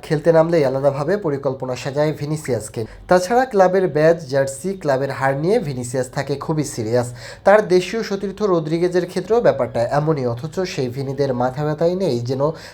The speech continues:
জাতীয় দলে হারার পর। এবং কি রাফিনার পারফরমেন্সে ক্লাবের মতো হয় না জাতীয় দলে, অন্তত কথায় ভাবা যায় দল নিয়ে সিরিয়াস তিনি। তবে বাকিদের ব্রাজিল দলের প্রতি ভালোবাসা নিয়ে আছে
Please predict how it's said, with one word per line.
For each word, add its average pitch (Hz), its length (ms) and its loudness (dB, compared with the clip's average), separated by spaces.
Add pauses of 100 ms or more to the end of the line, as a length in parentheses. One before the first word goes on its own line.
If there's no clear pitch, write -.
(140)
জাতীয় 147 300 4
দলে 143 240 4
হারার 131 340 0
পর। 135 300 2 (260)
এবং 202 280 4
কি 262 100 2
রাফিনার 214 420 4
পারফরমেন্সে 202 800 2
ক্লাবের 170 360 2
মতো 160 220 -2
হয় 160 200 -2
না 214 160 2
জাতীয় 143 340 -2
দলে, 120 260 -2
অন্তত 143 480 -2
কথায় 139 380 -2
ভাবা 135 340 0
যায় 208 240 2
দল 143 240 0
নিয়ে 127 180 -6
সিরিয়াস 139 440 -4
তিনি। 120 180 -6
তবে 135 220 -2
বাকিদের 131 460 -2
ব্রাজিল 139 380 -2
দলের 143 260 0
প্রতি 156 260 -8
ভালোবাসা 170 460 -4
নিয়ে 185 180 0
আছে 170 320 -2